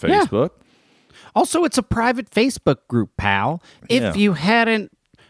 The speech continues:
Speaker 1: tried to sue them about it, no one would know about all these things, and now
Speaker 2: Now
Speaker 1: they're
Speaker 2: we're
Speaker 1: part of
Speaker 2: talking
Speaker 1: the
Speaker 2: about
Speaker 1: public
Speaker 2: it.
Speaker 1: record. You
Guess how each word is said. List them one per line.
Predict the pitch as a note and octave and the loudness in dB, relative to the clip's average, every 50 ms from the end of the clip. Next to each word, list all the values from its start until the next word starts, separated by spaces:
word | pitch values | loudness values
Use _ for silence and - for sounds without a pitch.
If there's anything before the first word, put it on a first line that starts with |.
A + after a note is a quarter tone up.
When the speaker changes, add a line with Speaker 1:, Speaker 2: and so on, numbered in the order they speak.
| _ _ _ _ - | _ _ _ _ -10
Speaker 1:
tried | - - G#3+ G#3+ G#3+ A3 G3+ E3+ - | -2 0 2 4 4 4 2 0 -2
to | - E3+ | -4 -4
sue | D3 - - - - - G3+ G#3+ C#4 D4+ | -2 -4 -6 -8 -6 -2 0 0 0 2
them | D4 F#3+ D#3 C#3+ | 2 2 2 0
about | B2 G#2+ _ _ - - A#2 G#2+ G#2+ A#2 C#3 | 0 -4 _ _ -6 -2 0 0 2 0 0
it, | F3 F3 _ | -2 -4 _
no | - F3 F3+ G3+ A3 | -4 -2 0 2 2
one | A#3+ A#3+ A#3 A3+ G#3 | 2 2 0 0 0
would | A#3 A3+ F3 F#3 | -2 -4 -2 -2
know | G#3 G#3+ B3+ C4+ D4+ D4+ | 0 0 2 2 0 0
about | G#3+ D3 C#3+ B2 A2+ A2+ | 0 0 2 2 2 2
all | G#2+ G#2 G#2 G#2 | 0 0 -2 -2
these | G2+ A#2 A#2 - - | -2 -4 -4 -4 -4
things, | - C#3 D3 F3 F#3 | -2 0 0 0 -2
and | F#3 G3+ F#3+ F#3+ | -2 -4 -2 -2
now | G3 G3 G#3 | 0 0 0
Speaker 2:
Now | G#3+ | 0
Speaker 1:
they're | A3 A3 G#3 - | 0 -2 -2 -2
Speaker 2:
we're | G#3+ | -2
Speaker 1:
part | A3 A3 A3 | -2 0 0
of | A#3 G#3+ | -2 -4
Speaker 2:
talking | A3+ - | -4 -4
Speaker 1:
the | - | -2
Speaker 2:
about | - A#3+ A#3+ | -2 -2 -2
Speaker 1:
public | - A#3+ A3+ - - | 0 0 -2 -2 -4
Speaker 2:
it. | D#3+ D3 C#3+ | -12 -6 -2
Speaker 1:
record. | E3 A3+ B3+ - - - B2+ A2 F#2 - - | -2 -2 -2 -2 -4 -4 -4 -4 -4 -6 -6
You | A2+ A2+ A#2 | -4 -4 -4